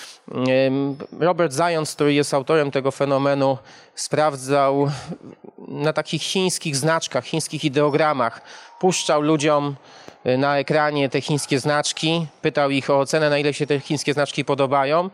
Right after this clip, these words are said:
Potem po tygodniu znowu ich pytał o to, więc takie bardzo dziwne badania. Przypuszczam, że ci badani byli mocno zmęczeni. I się okazało, że później,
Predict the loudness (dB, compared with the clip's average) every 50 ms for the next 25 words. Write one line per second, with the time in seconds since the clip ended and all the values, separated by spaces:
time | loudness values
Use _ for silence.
0 | -12 -18 -20 -20 -10 -4 -2 0 0 0 0 0 0 0 2 2 4 4 2 2
1 | 2 0 2 2 2 2 2 2 0 0 0 0 0 2 2 2 2 2 2 2
2 | 0 0 0 0 -2 -2 -2 -2 -2 0 0 0 0 0 -2 0 0 0 0 2
3 | 2 2 2 2 2 2 2 0 0 -2 -6 -18 -18 -18 -14 -10 -8 -8 -4 -2
4 | -2 0 0 0 -2 -2 -4 -8 -4 -2 0 0 0 0 0 0 0 0 0 2
5 | 0 0 0 0 0 0 0 0 -2 -6 -12 -8 -4 -2 0 0 2 2 0 0
6 | 0 0 0 0 0 0 -2 -2 -4 -8 -16 -20 -20 -20 -20 -20 -20 -20 -20 _
7 | _ -8 -2 0 0 2 2 0 0 2 2 2 2 2 0 0 -4 _ _ -6
8 | -2 0 2 2 2 0